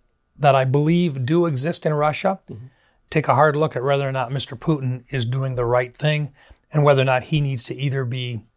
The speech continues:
Speaker 1: be stopped, uh, or perhaps a change in leadership occurs in Russia.
Speaker 2: To engender a true spirit of compromise in Moscow, so to speak, uh, to put it delicately.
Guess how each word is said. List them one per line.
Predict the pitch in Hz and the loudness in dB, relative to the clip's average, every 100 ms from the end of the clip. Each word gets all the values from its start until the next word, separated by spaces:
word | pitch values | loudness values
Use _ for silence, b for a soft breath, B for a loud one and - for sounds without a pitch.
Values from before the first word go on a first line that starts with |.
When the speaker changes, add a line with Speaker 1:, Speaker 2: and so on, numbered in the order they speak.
| _ | _
Speaker 1:
be | 139 | -4
stopped, | 113 - 131 151 - - _ _ _ _ _ _ - _ | -2 2 4 4 0 -16 _ _ _ _ _ _ -20 _
uh, | - 131 127 117 - | 2 4 2 -2 0
or | 147 | 0
perhaps | 117 - 123 143 135 - - _ | 2 0 2 2 2 -2 -12 _
a | - | -4
change | 120 - 147 143 135 | -2 -2 -2 -2 -4
in | 135 | -4
leadership | 135 131 120 - 113 | -4 -4 -4 -4 -4
occurs | 113 - 123 113 | -6 -6 -4 -4
in | 113 | -6
Russia. | 107 104 98 - _ _ _ _ - B B B B B - | -6 -6 -6 -10 _ _ _ _ -20 B B B B B -10
Speaker 2:
To | - | -4
engender | 113 104 113 104 | -2 0 -2 -2
a | 101 | -6
true | - 131 | -6 -8
spirit | - 127 110 | -2 -2 -2
of | - | -2
compromise | 127 123 117 98 101 107 | -4 -4 -6 -10 -10 -10
in | |
Moscow, | 104 98 - 95 | -10 -10 -8 -8
so | 92 98 | -6 -10
to | |
speak, | 101 - 104 139 - | -10 -10 -12 -12 -10
uh, | 196 | -10
to | - | -12
put | - 101 | -12 -10
it | 95 | -8
delicately. | 95 - 104 - 104 | -8 -8 -16 -20 -20